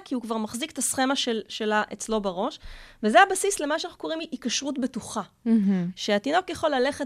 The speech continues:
Speaker 1: ולחקור ולשחק בכל מיני משחקים, כי הוא יודע שאמא יושבת שם. כן? יש לו, יש לו ס-, אה, אה, אה, קביעות אובייקט, ויש לו ידיעה ש-, ש-, שה-, האמא שם. אה, ובעצם, אה,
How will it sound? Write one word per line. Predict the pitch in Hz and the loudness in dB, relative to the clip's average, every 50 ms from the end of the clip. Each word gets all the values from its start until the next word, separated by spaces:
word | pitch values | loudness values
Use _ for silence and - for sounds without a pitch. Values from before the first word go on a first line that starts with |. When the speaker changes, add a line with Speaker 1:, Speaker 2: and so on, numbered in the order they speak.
| 220 | -6
Speaker 1:
ולחקור | 202 202 196 - - - - - 269 277 277 269 269 262 226 | -6 -8 -6 -8 -8 -10 -4 0 2 2 4 4 4 2 0
ולשחק | 220 202 196 - - - 254 247 | -2 -4 -4 -6 -8 -6 -6 -6
בכל | 233 226 - 254 240 | -6 -6 -4 -2 -2
מיני | 240 240 247 233 | 0 0 0 0
משחקים, | 226 233 - - - 254 - 370 370 349 | 0 -2 -4 -4 -6 -6 -6 -6 -6 -6
כי | - | -6
הוא | 359 | 0
יודע | 427 587 622 - | 2 2 2 2
שאמא | - 508 494 494 494 494 453 | 0 -2 -2 -2 -2 -2 -2
יושבת | - 480 480 480 480 - | 0 -2 -2 -2 -2 -4
שם. | - - - 185 190 208 - _ _ _ _ _ _ _ _ | -6 -6 -6 -8 -8 -10 -14 _ _ _ _ _ _ _ _
כן? | - 349 392 - | -12 -10 -8 -8
יש | - 440 - - 453 | -6 -6 -4 0 0
לו, | 440 427 415 415 - - _ _ _ _ _ - _ _ - | 2 2 2 0 -4 -8 _ _ _ _ _ -20 _ _ -4
יש | 302 320 - 359 | -2 -2 4 4
לו | 359 349 - | 4 4 4
ס-, | - - | 0 -4
אה, | 285 269 - | -4 0 2
אה, | 240 240 240 - - 226 233 226 226 - | 2 2 2 0 0 0 0 0 0 -2
אה, | - 214 214 214 | -2 -2 -4 -4
קביעות | - 214 226 247 262 277 - | -4 -4 -2 -2 -2 -2 -2
אובייקט, | 269 202 214 196 196 208 202 - - | -4 -2 0 2 2 0 -2 -2 -6
ויש | 202 220 220 - | -6 -6 -2 -2
לו | 262 | 0
ידיעה | 254 233 - 208 196 220 226 196 220 214 - 254 269 277 269 - - - - - | 2 2 0 0 -2 -2 -2 -2 -2 0 2 2 2 2 0 -4 -6 -10 -14 -12
ש-, | - - 247 226 - - - | -4 0 0 0 0 -2 -4
ש-, | - - 240 208 196 - - | -6 -4 -2 -2 -4 -4 -6
שה-, | 208 - 226 214 202 196 196 190 196 190 190 - | -8 -4 -2 0 2 2 2 4 2 2 0 0
האמא | - 202 214 240 269 269 | -2 -2 0 2 0 0
שם. | 254 - - - 190 180 180 208 240 - - - - - - - - _ _ | 0 -2 -2 -2 -2 -2 -2 -4 -6 -8 -14 -20 -20 -20 -20 -20 -20 _ _
אה, | - 202 202 196 202 - - - - | -2 -2 0 0 0 -2 -4 -10 -10
ובעצם, | 214 196 214 185 - - - - 466 - - 508 494 480 480 - - _ _ _ _ _ _ _ _ | -4 -2 -2 -2 -2 -4 -4 -6 -6 -4 -4 -4 -4 -4 -4 -8 -10 _ _ _ _ _ _ _ _
אה, | 220 214 | -4 -4